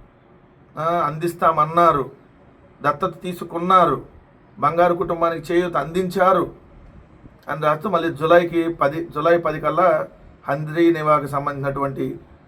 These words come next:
నీళ్లను ఇస్తానని చెప్పి చెబుతూ హంద్రీ నివా విస్తరణ జూలైలోగా, ఈ నెల పదినే నేను వచ్చి నీరు విడుదల చేస్తా, ఈ ప్రాజెక్ట్ పూర్తయితే రాయలసీమలో ఆరు లక్షలు, ప్రతిసారి ముఖ్యమంత్రిగా ఉన్నప్పుడు చంద్రబాబు నాయుడు గారు చెప్పేది హంద్రీ నివా పూర్తి చేస్తా, హంద్రీ నివా పూర్తి చేస్తా.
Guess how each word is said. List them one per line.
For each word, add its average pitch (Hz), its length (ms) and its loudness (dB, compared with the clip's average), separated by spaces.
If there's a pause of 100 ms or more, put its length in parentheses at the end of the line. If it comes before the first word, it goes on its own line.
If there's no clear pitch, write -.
(200)
నీళ్లను 160 320 -2
ఇస్తానని 139 440 -2
చెప్పి 135 160 -4
చెబుతూ 135 500 -2 (460)
హంద్రీ 165 280 2
నివా 156 200 4
విస్తరణ 143 460 0
జూలైలోగా, 139 680 4 (360)
ఈ 151 80 -4
నెల 151 180 0
పదినే 160 340 0
నేను 147 220 -2
వచ్చి 139 220 -8
నీరు 151 160 -4
విడుదల 147 260 -2
చేస్తా, 139 340 0
ఈ 151 80 -2
ప్రాజెక్ట్ 143 420 0
పూర్తయితే 143 380 -6
రాయలసీమలో 139 500 2
ఆరు 131 120 4
లక్షలు, 156 380 -4 (640)
ప్రతిసారి 143 640 2
ముఖ్యమంత్రిగా 151 500 -4
ఉన్నప్పుడు 139 240 -2
చంద్రబాబు 135 340 2
నాయుడు 131 160 -2
గారు 127 120 -2
చెప్పేది 131 360 -6
హంద్రీ 127 300 -2
నివా 135 280 -4 (240)
పూర్తి 139 180 -10
చేస్తా, 135 360 -2
హంద్రీ 131 240 -4
నివా 127 180 0
పూర్తి 127 340 -10
చేస్తా. - 300 -12